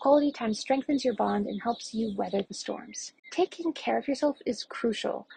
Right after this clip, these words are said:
Make self-care a priority and engage in activities that recharge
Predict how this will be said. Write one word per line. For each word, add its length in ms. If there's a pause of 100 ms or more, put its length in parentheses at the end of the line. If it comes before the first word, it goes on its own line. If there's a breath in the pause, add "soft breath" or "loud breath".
(160 loud breath)
Make 200
self-care 500
a 40
priority 680
and 100
engage 320
in 100
activities 500
that 220
recharge 560